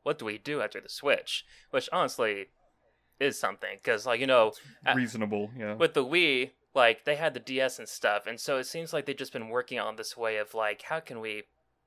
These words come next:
Speaker 1: make the Switch," basically? Like, the past few consoles, it's like, "How do we get to where the Switch
Speaker 2: He-,
Speaker 1: is?"
Speaker 2: to where the Switch is.
Speaker 1: And so now that they got the Switch, it's like, well,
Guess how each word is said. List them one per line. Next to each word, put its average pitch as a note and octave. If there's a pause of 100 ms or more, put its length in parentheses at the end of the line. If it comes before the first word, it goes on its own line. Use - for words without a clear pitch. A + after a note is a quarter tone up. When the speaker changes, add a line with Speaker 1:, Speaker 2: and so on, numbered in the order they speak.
(840)
Speaker 1:
make C3
the A#2+
Switch," -
basically? G2+
Like, G#2
the -
past B2+
few A#2
consoles, G#2
it's -
like, G2+
"How B2+
do C3+
we A#2+
get - (680)
to -
where G#2
the -
Switch -
Speaker 2:
He-, C3
Speaker 1:
is?" G2+
Speaker 2:
to C3+
where A2
the G#2+
Switch - (340)
is. -
Speaker 1:
And A2+
so C3
now C3
that C3
they G#2+
got D3+
the -
Switch, -
it's -
like, A2
well, B2